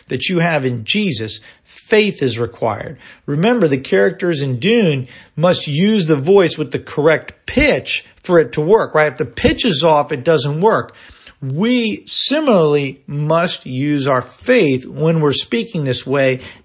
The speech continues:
and faith has a pitch. And I'm gonna briefly mention, you know, some personal testimonies and show you the intersection between my faith and my words producing manifesta-, manifestation,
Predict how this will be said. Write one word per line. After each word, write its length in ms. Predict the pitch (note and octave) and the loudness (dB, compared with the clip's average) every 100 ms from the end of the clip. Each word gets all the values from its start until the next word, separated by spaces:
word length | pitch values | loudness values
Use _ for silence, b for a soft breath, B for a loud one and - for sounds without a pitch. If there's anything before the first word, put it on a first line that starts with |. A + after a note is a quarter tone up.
| - | -8
and 200 | C#3 B2+ | -6 -6
faith 640 | - - F3+ F#3 G#3 - _ | -6 -2 2 2 0 -8 _
has 440 | - E3 D#3+ D#3 - | -2 0 0 -2 -6
a 60 | - | -14
pitch. 680 | - - - C#3+ - - B B B B - | -14 0 0 0 -4 -8 B B B B 0
And 80 | F3 | 2
I'm 100 | G3 | 4
gonna 120 | F#3 | 2
briefly 440 | D3+ - F#3+ G#3 | 4 2 2 0
mention, 440 | E3+ G3+ A3 - E3+ | 2 2 2 -2 0
you 60 | |
know, 40 | E3 | 0
some 260 | G3 F3 | -2 -4
personal 480 | D3+ - G#3 G#3 F3+ | -4 -2 -2 -2 -4
testimonies 800 | C3+ F3+ G#3 - D#3+ C3+ B2+ B2+ B B B B - | -2 0 0 -2 -4 -2 -2 -4 B B B B -2
and 200 | D#3+ D#3 | 0 2
show 220 | - G#3 | 2 4
you 220 | G#3 G3 | 2 2
the 200 | D#3 - | 0 0
intersection 760 | G3 G3+ - G#3 G3+ G3 F#3+ D3+ | 0 0 2 0 0 -2 -4 -4
between 340 | C3 E3+ D#3+ | -4 -4 -2
my 180 | C#3+ C3 | -2 -4
faith 460 | B2+ - G#3 F#3 F3 | -2 2 4 4 0
and 120 | D3+ | 0
my 200 | C#3 C3 | 2 4
words 500 | C3+ E3 B3 D#3+ - | 4 4 2 0 -8
producing 540 | - F3 F3+ E3 E3+ | -6 -2 0 -2 -2
manifesta-, 800 | D#3 D3+ C3+ E3 D3+ - F3+ G3+ | -4 -4 -6 -4 -4 -2 -2 -2
manifestation, 920 | E3 E3+ E3+ - - G3+ C4+ - B2 | -2 -2 -2 -6 -2 -2 -2 -6 -10